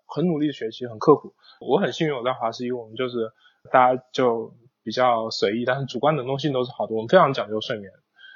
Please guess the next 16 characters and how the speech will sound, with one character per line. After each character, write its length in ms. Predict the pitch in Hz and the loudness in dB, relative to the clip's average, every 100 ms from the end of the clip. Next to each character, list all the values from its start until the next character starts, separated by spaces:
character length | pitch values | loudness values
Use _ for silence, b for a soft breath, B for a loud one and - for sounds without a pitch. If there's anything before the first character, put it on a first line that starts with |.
| B - | B 6
最 100 | 214 | 8
后 120 | 220 | 8
考 200 | - 110 | 8 6
出 140 | 170 | 6
来 80 | 147 | 2
的 80 | 139 | 2
结 160 | 131 | -2
果 140 | 131 117 | -2 -4
呢， 80 | 113 117 _ _ _ _ - | -10 -16 _ _ _ _ 0
至 100 | 185 | 2
少 160 | 165 123 | 4 2
在 140 | 151 | 2
我 200 | 139 110 | 0 -2
那 120 | 127 131 | -8 -8
几 140 | 120 | -10
年， 140 | 107 | -12